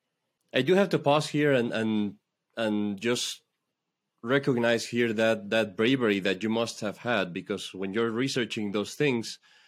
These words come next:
I think probably other priests in the Novus Ordo have researched these kind of things, and, and they don't wanna look into it because it, it, the, the consequences of finding out that truth are,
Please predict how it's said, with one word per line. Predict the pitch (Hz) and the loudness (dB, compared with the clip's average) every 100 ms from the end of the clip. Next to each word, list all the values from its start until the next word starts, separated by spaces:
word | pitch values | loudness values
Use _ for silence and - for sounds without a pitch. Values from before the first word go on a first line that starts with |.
| _ _ _ _ | _ _ _ _
I | 101 | -6
think | 123 123 107 _ | -2 -2 -2 _
probably | - 165 165 113 104 101 - _ - | 0 0 2 2 0 -2 -8 _ -4
other | 135 135 | 0 0
priests | 107 120 135 131 - - - - | 0 -2 -2 -2 -10 -14 -14 -10
in | 107 | -6
the | 104 | -2
Novus | 117 113 117 | -2 -2 -2
Ordo | 120 110 | 0 0
have | 98 104 95 | 0 -2 -2
researched | 110 - 110 101 - - - | -4 0 0 0 -4 -10 -12
these | - 107 | -8 -6
kind | - 104 | -4 -4
of | 92 | -4
things, | 110 107 101 | -2 -2 0
and, | 98 87 87 - _ _ _ _ _ _ _ _ - | -2 -2 -4 -10 _ _ _ _ _ _ _ _ -2
and | 107 | 4
they | 123 | 4
don't | 123 | 6
wanna | 120 120 | 4 4
look | 110 113 135 | 4 2 2
into | 123 104 | 2 2
it | 80 - - _ - | -2 -6 -20 _ -8
because | 95 87 98 | -6 -2 0
it, | 113 92 | 0 -2
it, | - 104 | -4 -4
the, | 101 | -4
the | 90 | -4
consequences | 92 113 135 127 - 110 104 107 92 | -2 0 2 0 2 2 4 0 0
of | 101 85 _ _ _ _ - - | -4 -4 _ _ _ _ -20 -14
finding | - 107 110 101 | 0 2 2 2
out | 101 98 90 | 2 2 2
that | 92 87 | -2 0
truth | 151 147 139 | -2 -2 0
are, | 101 95 95 | 2 2 2